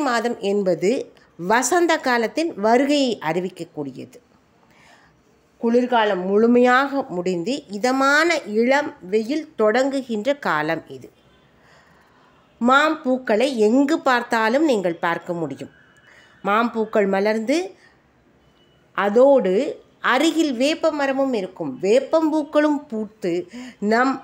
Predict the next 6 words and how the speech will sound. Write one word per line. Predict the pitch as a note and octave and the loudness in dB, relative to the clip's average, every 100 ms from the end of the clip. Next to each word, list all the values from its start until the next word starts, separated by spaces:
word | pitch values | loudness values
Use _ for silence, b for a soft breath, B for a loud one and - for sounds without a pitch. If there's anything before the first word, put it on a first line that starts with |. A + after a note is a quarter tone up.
| E3 E3 | -12 -2
வாழ்வில் | G3+ A#3 D4 D4+ C4+ G#3 E3 F#3 | 0 2 0 0 -4 -4 -6 -4
இனிமையும் | G#3 B3+ C4+ C#4 D#4 E4 E4 | 0 4 4 4 2 -2 -2
கசப்பும் | A3 G#3+ C4+ - D#4 E4 B3 G#3 | -4 -4 -8 -6 -2 -2 0 0
இணைந்தே | A#3 C4 C4+ B3+ D4 D#4+ D#4 | 2 2 2 0 0 0 -4
காணப்படும், | A#3 A3 B3 B3+ G#3+ G#3+ A3 C#3+ _ B3 D#4+ B G#3 | -4 -2 -2 -2 0 0 0 -4 _ -14 -14 B 2
இணைந்தே | B3 C4 B3+ D4 | 4 4 4 4